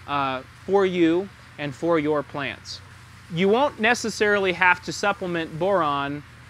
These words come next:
uh, very often, but if you're kind of in that phase where you're trying to, uh, get some good root growth, it's not a bad thing to supplement boron on occasion. Now, the only true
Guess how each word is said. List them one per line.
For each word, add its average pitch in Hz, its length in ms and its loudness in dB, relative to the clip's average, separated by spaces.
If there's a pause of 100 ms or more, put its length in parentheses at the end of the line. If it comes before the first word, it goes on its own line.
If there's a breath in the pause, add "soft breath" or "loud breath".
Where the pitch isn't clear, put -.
(120)
uh, 151 180 2
very 208 320 4
often, 196 580 2 (460)
but 180 240 6 (160)
if 170 180 -2
you're 185 140 -2
kind 240 280 0
of 214 100 2
in 214 80 2
that 185 180 2
phase 202 380 2
where 165 100 0
you're 156 120 0
trying 180 360 0
to, 165 320 0
uh, 147 140 0
get 160 200 -4
some 151 200 -8
good 185 160 -2
root 156 260 -2
growth, 151 320 -2 (340 loud breath)
it's 175 140 -6
not 269 220 2
a 226 40 0
bad 180 320 2
thing 175 220 -2
to 165 80 -2
supplement 156 580 -2
boron 151 400 -2 (120)
on 147 200 -4
occasion. 143 560 -2 (440 loud breath)
Now, 175 100 4
the 196 140 0
only 247 440 2 (380)
true 269 560 0